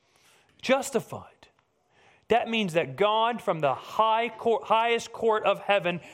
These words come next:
has shouted and declared His verdict that you as a Christian are righteous.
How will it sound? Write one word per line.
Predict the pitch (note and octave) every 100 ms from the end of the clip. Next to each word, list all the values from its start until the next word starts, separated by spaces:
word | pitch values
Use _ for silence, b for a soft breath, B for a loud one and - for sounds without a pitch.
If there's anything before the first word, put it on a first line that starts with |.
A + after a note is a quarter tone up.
| B
has | - E3+
shouted | - A#3 G#3 A3 A3 A3+
and | D#3+ D#3+ C#3+
declared | F3+ F3+ G#3+ G#3 G#3
His | G#3 E3
verdict | F3 F3 F3 -
that | D3+
you | D#3+ F#3 A#3 A#3
as | F3+ G3 F3+
a |
Christian | F3 - A#3 A3 - E3 C#3+ C#3+ B B B
are | C3+ C3+ C3
righteous. | D#3 C3+ - - - - - -